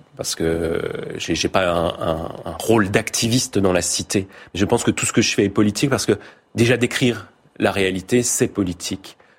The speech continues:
Parler des rapports entre les gens, c'est politique. Le politique, c'est dès qu'il y a du un avec du plusieurs, des, raconter finement un rapport de couple, c'est déjà politique.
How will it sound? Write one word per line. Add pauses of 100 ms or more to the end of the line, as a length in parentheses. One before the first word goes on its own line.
Parler
des
rapports
entre
les
gens,
c'est
politique. (280)
Le
politique,
c'est
dès
qu'il
y
a
du
un
avec
du
plusieurs, (220)
des, (140)
raconter
finement (340)
un
rapport
de
couple,
c'est
déjà
politique.